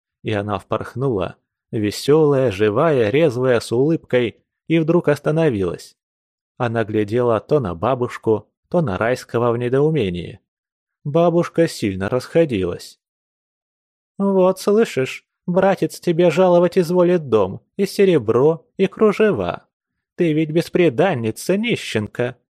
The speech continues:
Приседай же ниже, благодари благодетеля, поцелуй у него ручку.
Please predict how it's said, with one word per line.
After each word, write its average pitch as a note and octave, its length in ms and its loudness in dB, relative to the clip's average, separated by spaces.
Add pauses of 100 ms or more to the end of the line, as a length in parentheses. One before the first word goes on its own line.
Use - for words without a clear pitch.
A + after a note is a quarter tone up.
(340)
Приседай F3+ 600 2
же G3+ 180 2
ниже, B2+ 520 -4 (220)
благодари F#3 720 2
благодетеля, C3 880 -2 (180)
поцелуй E3+ 520 0
у - 20 2
него B2 340 4
ручку. C3+ 580 -4